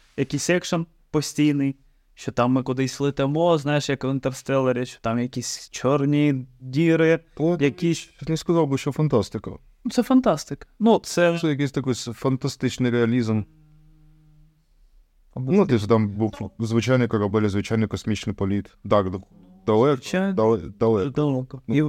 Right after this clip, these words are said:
Speaker 1: І, і
Speaker 2: до-
Speaker 1: во-, ну, він рік летів, ні, ні, дивись, він за р-, за рік
Speaker 2: Долетів.
Speaker 1: міг, міг, д-, е, зміг долетіти до Юпітера, ну, типу,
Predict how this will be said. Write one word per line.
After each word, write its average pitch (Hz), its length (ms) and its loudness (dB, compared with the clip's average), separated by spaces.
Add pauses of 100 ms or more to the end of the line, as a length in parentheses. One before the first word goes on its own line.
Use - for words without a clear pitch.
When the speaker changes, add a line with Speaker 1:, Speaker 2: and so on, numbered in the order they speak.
Speaker 1:
І, - 40 -2
і 170 40 2
Speaker 2:
до- - 80 4
Speaker 1:
во-, 147 360 0
ну, 156 220 0 (100)
він 151 280 0
рік 214 320 0 (160)
летів, 147 480 0 (140)
ні, 151 280 0
ні, 127 100 0
дивись, 131 440 0 (100)
він 151 280 2 (280)
за 143 260 0
р-, 151 180 0
за 151 240 2
рік 226 340 -2 (380)
Speaker 2:
Долетів. 107 500 2
Speaker 1:
міг, 151 440 0
міг, 147 100 -2 (360)
д-, 123 260 -2
е, 147 600 0
зміг 160 360 2
долетіти 156 840 0 (260)
до 147 280 2
Юпітера, 151 680 0
ну, 170 120 -4
типу, 131 380 -4